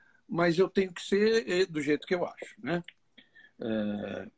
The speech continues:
pô, acho que o Verstappen vai ser campeão, é um genial, tá sendo maravilhoso e tal. Agora, na, no lance, é, tava claro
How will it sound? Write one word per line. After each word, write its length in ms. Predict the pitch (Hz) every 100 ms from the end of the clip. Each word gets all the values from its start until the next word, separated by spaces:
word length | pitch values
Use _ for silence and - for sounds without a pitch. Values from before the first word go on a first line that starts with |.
| _ -
pô, 160 | 147
acho 300 | 107 120 -
que 60 | -
o 40 |
Verstappen 460 | 117 120 - 123 -
vai 120 | 120
ser 180 | 110 110
campeão, 760 | - 120 123 120 117 117 117 113
é 60 |
um 340 | 110 113 110 107
genial, 720 | 123 120 120 113 120 117 113
tá 160 | - 117
sendo 240 | - 113
maravilhoso 720 | 113 117 117 110 113 117 113
e 40 | -
tal. 140 | -
Agora, 400 | - 180 135 95 - _ _ _ - _ _ _ _ -
na, 420 | 147 160 226 226 -
no 220 | 175 220
lance, 580 | 185 190 214 - 214 - _ _ _ _ _ _ _ _ -
é, 580 | - 131 120 113 110 104 - _ _ _ - _ _ -
tava 260 | 175 185
claro 580 | - 196 202 208 139 104